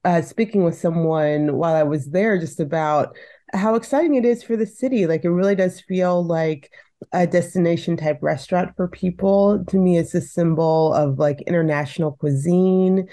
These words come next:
And like you said, um, to have a, like, a celebrity chef who's at the head of this restaurant, who's done such a, such a, who's had such a focus on really, um,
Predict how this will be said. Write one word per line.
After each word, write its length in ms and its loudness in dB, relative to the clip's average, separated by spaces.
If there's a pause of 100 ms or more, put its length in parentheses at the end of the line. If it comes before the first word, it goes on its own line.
(240)
And 120 0
like 180 0
you 80 -2
said, 260 0 (200)
um, 460 0
to 120 -2
have 220 -2
a, 80 -2 (100)
like, 180 2
a 40 -10
celebrity 920 0 (520)
chef 400 -2 (160)
who's 480 0 (120)
at 160 0
the 80 -2
head 180 2
of 140 0
this 220 -2
restaurant, 480 -2
who's 280 -4 (340)
done 200 4
such 180 -2
a, 220 0 (240)
such 340 -2
a, 260 4 (140)
who's 160 0
had 140 0
such 180 -4
a 60 -2 (100)
focus 480 0
on 200 0
really, 440 0
um, 500 -2